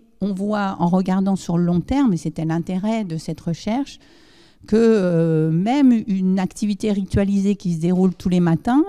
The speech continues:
eh bien, selon justement, euh, bah, euh, l'interaction avec les élèves, elle ne se déroule pas forcément de la façon, euh, identique. Et à certains moments, euh, certains rituels, on les a codés comme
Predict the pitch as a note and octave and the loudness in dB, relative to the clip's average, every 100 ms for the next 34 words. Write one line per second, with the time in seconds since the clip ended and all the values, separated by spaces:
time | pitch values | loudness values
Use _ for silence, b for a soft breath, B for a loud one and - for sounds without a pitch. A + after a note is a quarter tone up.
0 | - F3 F3 F#3+ A3+ - - F3+ - C#4+ | 0 -2 0 -2 -2 -6 -12 -6 0 2
1 | C4+ C4 A3+ G#3 - F#3+ F#3 F#3+ F#3 _ | 2 0 -2 -8 -2 -2 0 -2 -4 _
2 | - - D3+ D#3 D3+ D3+ D3 C#3 D3 D3 | -14 -4 -2 -2 -2 -2 -4 -4 -2 -2
3 | D3 C#3+ D3 D#3 D#3 E3 C3+ - F3 E3+ | -4 -6 -10 -12 -12 -12 -12 -10 -4 -2
4 | - D#3+ E3 - F#3+ D3+ D#3+ D#3 D3+ F3+ | 0 -2 -4 -6 -6 -6 -6 -6 -4 -2
5 | C#4 C#4 - G3 G#3 F#3+ G3+ G3 F#3+ G#3 | -2 -4 -2 0 0 -4 -4 -2 2 2
6 | G3 C4 C#4+ F3+ - E3+ E3+ D#3+ B B | 2 -2 -4 -8 -6 -2 -2 -4 B B
7 | B B - D#3 - E3+ - G3 F#3 C#3+ | B B -10 -8 -6 -8 -8 -8 -4 -4
8 | C#3+ D3 D3 F3+ E3+ E3+ - F3+ - D3+ | -4 -8 -6 -4 -2 -2 -4 -8 -8 -6
9 | C#3+ C#3+ - F3 F#3+ F3+ F3 F3 F#3+ C#4 | -6 -6 -8 -6 -4 -2 0 0 0 -2
10 | B B B B - D3+ C#3+ C#3 C#3 C#3 | B B B B -10 -6 -6 -6 -8 -8
11 | C#3 C3+ - D#3+ - F3 E3+ D#3+ - F#3+ | -8 -8 -10 -12 -6 -4 -4 -4 -6 -6
12 | A3+ C#4+ G#3 F3+ G3 A3 A#3 A3+ G#3+ G#3+ | -4 -4 -2 -2 -2 -4 -8 -6 -6 -6
13 | G#3 F#3+ | -6 -6